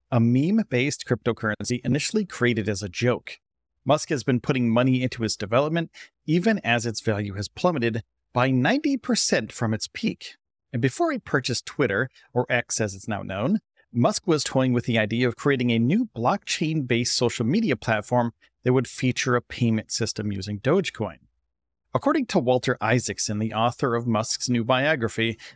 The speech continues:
this was a plan that was in the works. While the exact scale of his investment in Dogecoin remains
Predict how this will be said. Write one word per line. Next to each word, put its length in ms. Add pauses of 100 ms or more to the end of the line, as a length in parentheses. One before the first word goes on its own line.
(100)
this 160
was 160
a 40
plan 420
that 140
was 140
in 140
the 80
works. 500 (320)
While 200
the 140
exact 420
scale 380
of 60
his 160
investment 480
in 80
Dogecoin 680
remains 540